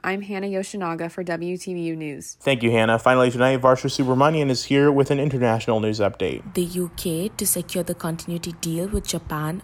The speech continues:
Speaker 3: after the enactment of Brexit. The continuity pact with Japan is similar to the one Japan had with the European Union. Since the U K will exit the Union on January first,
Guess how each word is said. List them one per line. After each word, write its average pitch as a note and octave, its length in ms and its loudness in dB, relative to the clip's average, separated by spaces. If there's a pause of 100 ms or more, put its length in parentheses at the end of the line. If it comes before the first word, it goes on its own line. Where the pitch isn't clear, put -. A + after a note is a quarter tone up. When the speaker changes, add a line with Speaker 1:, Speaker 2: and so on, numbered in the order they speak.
Speaker 3:
after E3 280 -6
the F#3+ 140 -4
enactment E3 540 -6
of - 180 -10
Brexit. - 520 -2 (680)
The F#3 100 -6
continuity G3+ 560 -2
pact E3 380 -4
with F3+ 100 -6
Japan D#3 540 -4
is F3+ 100 0
similar F#3+ 300 0
to A3 100 -6
the B3 140 -4
one E3+ 240 -4
Japan E3 400 -6
had D#3+ 340 -6
with - 80 -4
the A3 80 -4
European E3 500 -2
Union. E3 440 -2 (500)
Since F#3 300 2
the F#3+ 80 0
U E3+ 260 -2
K E3+ 240 -2
will G3+ 260 -2
exit F3+ 360 -2
the C4+ 80 -2
Union E3+ 340 -4
on E3 160 -4
January D#3+ 400 -4
first, D#3+ 480 -4